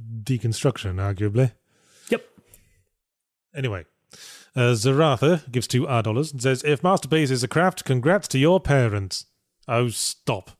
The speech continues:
Speaker 1: you shameless flirt. Anyway, my
Speaker 2: Oh,
Speaker 1: parents didn't do
Speaker 2: behave.
Speaker 1: much. I mean, there was a bit
Speaker 2: What
Speaker 1: of
Speaker 2: about your
Speaker 1: in and,
Speaker 2: jeans? You're
Speaker 1: there was,
Speaker 2: tall?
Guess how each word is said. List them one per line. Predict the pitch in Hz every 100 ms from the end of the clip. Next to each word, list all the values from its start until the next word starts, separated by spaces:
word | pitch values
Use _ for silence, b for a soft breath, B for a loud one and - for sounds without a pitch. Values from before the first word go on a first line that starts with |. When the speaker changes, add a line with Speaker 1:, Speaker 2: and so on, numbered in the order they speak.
| _ -
Speaker 1:
you | 120 98
shameless | - 120 95 101 -
flirt. | 123 107 110 - _ _ _ _ _ _ _ _ _ _ - - _ _ _ _ _ _ _ 131
Anyway, | 107
my | 107
Speaker 2:
Oh, | 127
Speaker 1:
parents | 101 101
didn't | 107 104
do | 117
Speaker 2:
behave. | 123
Speaker 1:
much. | 139 - - _ _ _ _ _ _ _ _ b b b b
I | 107
mean, | 110
there | 113
was | 110
a |
bit | 139
Speaker 2:
What |
Speaker 1:
of | 160
Speaker 2:
about | 180
your | 185
Speaker 1:
in |
and, | 127
Speaker 2:
jeans? | 320 202 104
You're | 123
Speaker 1:
there | 139
was, | 208
Speaker 2:
tall? | 269 262